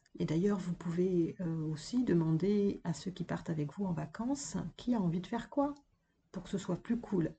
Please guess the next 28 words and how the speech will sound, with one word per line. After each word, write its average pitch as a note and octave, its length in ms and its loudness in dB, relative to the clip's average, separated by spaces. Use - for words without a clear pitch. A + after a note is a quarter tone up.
et F3+ 80 0
surtout - 360 -8
que A#3+ 80 -4
ce G3+ 80 -6
soit F3 180 -4
plus G3+ 200 -4
équitable. F#3 580 -2
Mais G3+ 460 4
surtout, A3+ 500 0
essayez G3 520 2
de F3+ 560 -2
lâcher F3+ 340 0
prise, G3 440 -2
euh, E3+ 180 -2
sur F3+ 200 -10
certains F3 340 0
trucs, F3+ 340 -4
hein. D#3 200 -4
Le F#3+ 100 2
rangement, F3+ 840 4
euh, D#3+ 120 4
les E3+ 140 4
repas, F#3+ 840 0
le F#3 140 2
rythme G3 320 -2
de F#3 100 -2
la E3+ 120 -2
journée. F#3 560 0